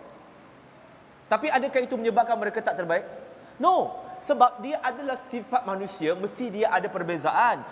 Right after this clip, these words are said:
mesti dia ada percakaran. Tetapi kena faham, terbaik itu tak semestinya dia tak bercakaran. Contoh, sahabat Nabi yang terbaik, Abu Bakar dengan Umar, ada tak bercakaran? Ada tak perbezaan?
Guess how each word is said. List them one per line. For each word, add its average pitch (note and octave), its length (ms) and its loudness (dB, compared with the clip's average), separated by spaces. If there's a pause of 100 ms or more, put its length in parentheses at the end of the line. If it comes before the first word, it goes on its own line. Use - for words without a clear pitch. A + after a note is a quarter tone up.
(140)
mesti G3+ 400 -2
dia A3+ 80 2
ada F3 160 0
percakaran. F3 640 2 (240)
Tetapi G3+ 320 0
kena G3 240 0
faham, F#3+ 400 4 (640)
terbaik A#3 640 2
itu - 80 -8
tak G3+ 240 -2
semestinya G3+ 560 -4
dia E3 80 -4
tak F#3+ 240 0
bercakaran. G#3 480 4 (160)
Contoh, G#3 400 0 (320)
sahabat A#3+ 480 2
Nabi C4 240 4
yang C4 80 2
terbaik, C4 400 2
Abu G#3+ 240 2
Bakar A#3+ 240 2
dengan A#3 320 -2
Umar, C4+ 480 0
ada A#3 240 2
tak - 160 -2
bercakaran? G#3 480 0 (1120)
Ada A3+ 160 2
tak B3+ 160 4
perbezaan? G#3 560 2